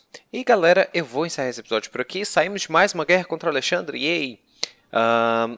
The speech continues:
agora é a gente focar aí na nossa economia por um tempo, focar no nosso militar pra poder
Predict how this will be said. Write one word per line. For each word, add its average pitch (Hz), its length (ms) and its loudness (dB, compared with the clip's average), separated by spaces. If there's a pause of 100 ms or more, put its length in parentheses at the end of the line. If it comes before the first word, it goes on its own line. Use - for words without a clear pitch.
(120)
agora 135 260 2
é - 20 4
a 156 40 2
gente - 320 -6
focar 117 380 4
aí 117 100 4
na 117 100 -6
nossa 107 260 -4
economia 170 400 -6
por - 140 -16
um 135 60 -12
tempo, 147 280 -2
focar 135 220 -2
no 120 60 -4
nosso 120 260 -4
militar 127 340 2
pra 143 120 -6
poder 120 360 -4